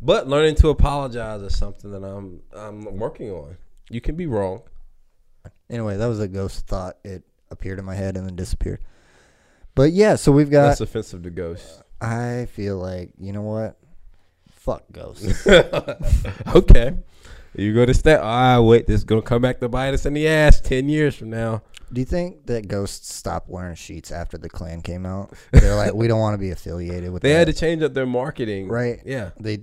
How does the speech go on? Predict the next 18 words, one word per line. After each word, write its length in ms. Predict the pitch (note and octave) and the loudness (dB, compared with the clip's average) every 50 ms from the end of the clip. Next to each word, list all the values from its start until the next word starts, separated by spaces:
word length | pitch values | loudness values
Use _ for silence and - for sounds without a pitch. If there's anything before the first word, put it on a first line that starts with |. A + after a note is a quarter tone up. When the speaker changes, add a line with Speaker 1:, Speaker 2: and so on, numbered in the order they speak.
| - _ | -10 _
Speaker 2:
they 100 | - A2+ | -8 -6
went 200 | A2 A2+ A2+ A2 | -6 -6 -8 -10
from 520 | - - G#2+ G#2 G#2 G2 F#2+ F#2 F2+ F2+ F2 | -12 -12 -10 -10 -10 -10 -10 -12 -14 -16 -16
sheets 500 | - - - - G#2 G2+ F#2 - - - | -16 -14 -12 -10 -10 -10 -10 -12 -16 -6
to, 120 | - - F#2+ | -4 -2 -2
like, 280 | F2 F2 E2+ D#2 - _ _ _ _ _ - - _ _ _ _ _ _ _ _ | -2 -6 -10 -12 -16 _ _ _ _ _ -20 -20 _ _ _ _ _ _ _ _
to, 80 | - - | -8 -8
like, 120 | - - | -6 -8
shackles 680 | - - - C#2+ C2 - - G1+ G1+ - - - - - _ _ _ - - _ | -14 -14 -14 -14 -16 -16 -18 -20 -20 -20 -20 -20 -20 -20 _ _ _ -20 -18 _
or, 540 | E2 E2 D#2+ D#2+ D#2+ D2+ D#2 D2+ C#2+ - - | -14 -12 -12 -12 -12 -12 -14 -14 -16 -16 -16
like, 200 | C#2+ D#2 D#2 C2 C2 _ _ F#2 G2 | -18 -18 -18 -18 -20 _ _ -20 -20
chains 560 | - - G#2 F#2 F2+ F2 F2 F2 E2+ D#2+ - | -12 -10 -8 -8 -8 -8 -10 -12 -12 -14 -14
and, 120 | F2 E2 | -12 -10
Speaker 1:
I 100 | E2 G2+ | -8 -8
Speaker 2:
like, 120 | G#2 - - | -8 -6 -6
Speaker 1:
think 160 | A#2 A2+ F2+ | -4 -4 -4
Speaker 2:
eye 80 | F2+ | 2
patch. 440 | E2+ - E2 E2 E2 - - - - | 2 2 2 2 -4 -10 -12 -16 -20